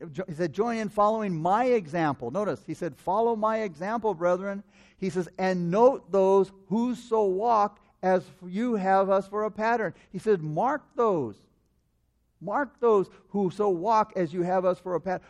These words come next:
For many walk, of whom I have told you often, and now tell you even weeping, that they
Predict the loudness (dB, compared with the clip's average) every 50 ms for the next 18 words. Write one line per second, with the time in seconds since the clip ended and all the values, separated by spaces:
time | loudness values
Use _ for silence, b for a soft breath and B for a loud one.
0 | b b -4 -2 -2 0 0 0 0 0 0 0 0 2 2 4 2 2 0 -2
1 | -6 -4 -4 -2 -2 -2 -2 0 0 -2 -2 -4 -4 0 2 2 2 2 0 -2
2 | 0 0 2 2 2 0 0 -2 -4 -4 -4 -4 -2 -2 -2 -2 -2 -2 -2 -2
3 | -2 -2 -2 -4 -4 -4 -4 -4 -6 -4 -6 -6 -6 -6 -6 -2 0 0 0 0
4 | 0 2 4 4 4 4